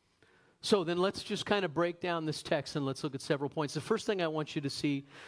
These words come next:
is that Jesus listens to the cry of a desperate mother.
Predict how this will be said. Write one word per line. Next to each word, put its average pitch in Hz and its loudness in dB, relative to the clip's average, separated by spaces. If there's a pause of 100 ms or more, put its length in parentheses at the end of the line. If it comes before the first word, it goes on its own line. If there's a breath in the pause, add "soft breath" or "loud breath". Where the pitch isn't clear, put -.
(140 loud breath)
is 139 0
that 156 0
Jesus 180 0
listens 143 -2 (540)
to 147 0
the 131 -4
cry 131 0 (520 soft breath)
of 127 0
a 131 0
desperate 139 0
mother. 123 -2